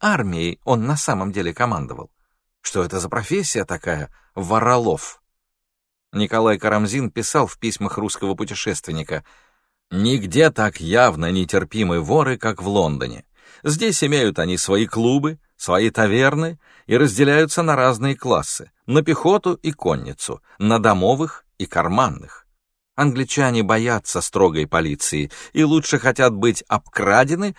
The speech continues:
нежели видеть везде караулы, пикеты и жить в городе, как в лагере. В Англии никогда не возьмут в тюрьму человека по вероятности, что он вор. Надобно поймать его на деле и представить свидетелей –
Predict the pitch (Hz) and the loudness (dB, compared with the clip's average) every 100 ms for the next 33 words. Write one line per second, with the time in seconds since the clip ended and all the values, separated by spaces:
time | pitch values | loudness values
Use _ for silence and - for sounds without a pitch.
0 | - - 143 110 127 117 127 107 98 107 | -10 -2 0 0 0 0 0 -2 -2 0
1 | 92 80 101 - 92 85 87 143 175 165 | -2 0 -2 2 2 4 2 0 0 -4
2 | - 95 - 123 147 170 151 - 143 123 | -4 -6 0 0 2 0 0 -6 0 0
3 | 127 101 85 127 151 147 143 135 110 113 | 0 -2 0 2 2 2 0 -2 0 0
4 | 78 67 - _ _ _ _ _ 104 101 | 0 -4 -12 _ _ _ _ _ -4 2
5 | 123 123 110 123 120 123 120 110 113 127 | 4 2 0 0 0 0 0 2 2 2
6 | 117 113 90 123 - - 107 123 120 - | 2 0 0 -6 -6 -2 -2 0 -4 -2
7 | 101 107 127 - 101 104 101 98 104 151 | 0 2 0 -2 -2 0 2 4 4 2
8 | - 123 - 135 - 123 113 120 101 98 | 0 -8 -4 -6 -4 0 2 2 0 -2
9 | - - _ _ - 135 120 110 98 92 | -4 -16 _ _ -4 4 4 4 2 2
10 | 95 95 95 - 82 78 76 73 101 165 | 2 2 0 0 -2 -2 -2 -2 -2 -2
11 | 65 _ - - 113 110 113 - 85 78 | -4 _ -18 -4 -2 -2 -2 0 0 -2
12 | - 127 160 196 - 64 65 64 | -4 -4 -2 -4 -6 -8 -10 -10